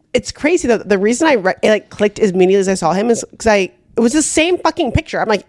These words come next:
"It's, it is four or five years later.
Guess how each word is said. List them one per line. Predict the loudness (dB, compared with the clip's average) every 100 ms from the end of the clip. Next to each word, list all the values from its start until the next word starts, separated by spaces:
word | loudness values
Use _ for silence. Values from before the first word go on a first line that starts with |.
| -2
"It's, | -2 -2 -6 -10 -20 -20 _ _ _ _ _ _
it | -2 2
is | 0 -2 -20 _ _ _ _ _ _
four | -20 -20 -4 2 4
or | 2
five | 0 0 -2
years | -6 -2
later. | -2 -2 -2 -4